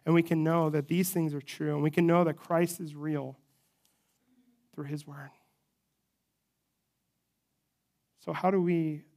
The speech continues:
how are we to be obedient to this? How are we as elders to be obedient to this? I'm gonna have Linda come up, and I'm gonna invite her to play. And we're gonna have a time of prayer.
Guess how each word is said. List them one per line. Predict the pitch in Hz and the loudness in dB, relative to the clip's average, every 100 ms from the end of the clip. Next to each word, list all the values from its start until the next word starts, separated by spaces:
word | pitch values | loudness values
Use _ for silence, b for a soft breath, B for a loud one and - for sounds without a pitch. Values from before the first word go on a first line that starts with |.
| _ _ _ _ _ - | _ _ _ _ _ -2
how | 175 | 2
are | 185 | 2
we | 165 | 0
to | 156 | -2
be | 151 147 | -2 -4
obedient | 135 147 139 139 | -4 -6 -6 -12
to | - | -18
this? | - 131 - - - _ _ _ _ _ | -18 -18 -16 -16 -20 _ _ _ _ _
How | - 165 | 2 4
are | 160 | 4
we | 156 151 | 4 4
as | 147 - | 2 4
elders | 160 160 147 143 | 4 4 0 -2
to | - | -4
be | 143 147 | 0 0
obedient | 139 151 143 143 135 | 0 -2 -4 -6 -10
to | 147 | -14
this? | 147 131 - - _ _ _ _ _ _ _ _ _ - _ - b b b - | -16 -14 -14 -16 _ _ _ _ _ _ _ _ _ -20 _ -20 b b b 0
I'm | 185 | 4
gonna | 175 | 6
have | 170 156 | 4 4
Linda | 165 156 147 | 4 4 2
come | - 151 | 0 0
up, | 147 147 - _ _ _ _ _ _ _ _ _ _ _ _ _ _ _ _ _ _ _ _ _ _ b b b b b | 0 0 -6 _ _ _ _ _ _ _ _ _ _ _ _ _ _ _ _ _ _ _ _ _ _ b b b b b
and | 170 | -2
I'm | 165 165 | 0 2
gonna | 165 | 2
invite | 156 160 | 2 2
her | 160 | 2
to | 151 | 0
play. | - 147 143 - _ _ _ _ _ _ _ _ _ _ _ _ _ _ _ _ _ _ _ - | 2 2 2 -6 _ _ _ _ _ _ _ _ _ _ _ _ _ _ _ _ _ _ _ -8
And | 165 | -2
we're | 170 | 2
gonna | 185 | 2
have | 170 | 0
a | |
time | 165 175 170 | 0 -2 -2
of | |
prayer. | - 175 139 | 0 0 0